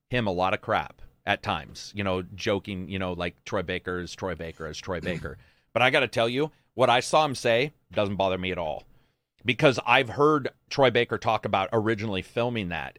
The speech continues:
Speaker 1: and, and trying his hardest to do stuff and having to go back and retry it. Actors do that. So the idea that one actor likes another actor's portrayal,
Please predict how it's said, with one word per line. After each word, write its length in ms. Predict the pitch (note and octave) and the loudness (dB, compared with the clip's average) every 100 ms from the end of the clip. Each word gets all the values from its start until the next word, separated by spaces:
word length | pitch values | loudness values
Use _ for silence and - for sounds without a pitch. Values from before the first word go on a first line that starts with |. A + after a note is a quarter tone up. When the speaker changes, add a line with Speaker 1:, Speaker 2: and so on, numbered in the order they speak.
| - | -2
Speaker 1:
and, 340 | G#2+ G2 F#2 - - _ | 0 0 -6 -12 -20 _
and 260 | G#2 G#2 - | -6 -6 -4
trying 320 | B2 G#2+ G#2 | -2 -2 -2
his 140 | F#2+ | -4
hardest 420 | G2 F#2+ F#2+ - | -4 -4 -4 -8
to 60 | G#2 | -10
do 180 | F2+ F#2 | -6 -6
stuff 260 | - F#2+ | -2 -4
and 80 | F#2 | -2
having 200 | F2+ F2 | -6 -6
to 40 | G2 | -6
go 160 | F#2+ | -4
back 220 | F2+ F#2 | -2 -4
and 140 | G2+ F2+ | -4 -8
retry 400 | F#2 - F2+ F2 | -8 -4 -2 -2
it. 120 | G2+ - | -4 -2
Actors 500 | A#2 C3+ C3 G2+ D#2+ | -4 -2 -6 -6 -4
do 200 | G2+ G2+ | -4 -4
that. 280 | D2+ - _ _ _ _ | -6 -10 _ _ _ _
So 160 | - A2+ | 0 2
the 160 | B2 | 6
idea 320 | C3 C#3+ D#3 | 6 6 4
that 80 | C3+ | 4
one 180 | A2+ A#2 | 4 2
actor 320 | A#2 A#2 A2+ | 2 0 -2
likes 320 | G2 G2+ - | 2 0 0
another 300 | G#2+ F#2+ G2+ | -4 -2 0
actor's 340 | G2 F#2+ G#2 - | 0 -2 -6 -8
portrayal, 640 | G2 - G2 F#2+ G2+ C3 | -12 -8 -2 0 0 -4